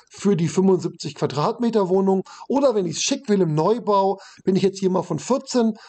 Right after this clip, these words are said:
Euro der Quadratmeter ausgegangen. Für tausendfünfzig Euro auch hier die Betriebskosten. Und dann komme ich auf eine monatliche Miete von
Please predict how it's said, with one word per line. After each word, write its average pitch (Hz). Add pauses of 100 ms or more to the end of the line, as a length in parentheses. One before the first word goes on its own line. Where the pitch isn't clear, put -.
(140)
Euro 214
der 196
Quadratmeter 185
ausgegangen. 170 (160)
Für 156
tausendfünfzig 165
Euro 190
auch 196
hier 190
die 151
Betriebskosten. 190 (280)
Und 240
dann 190
komme 185
ich 190
auf 175
eine 151
monatliche 202
Miete 160
von 202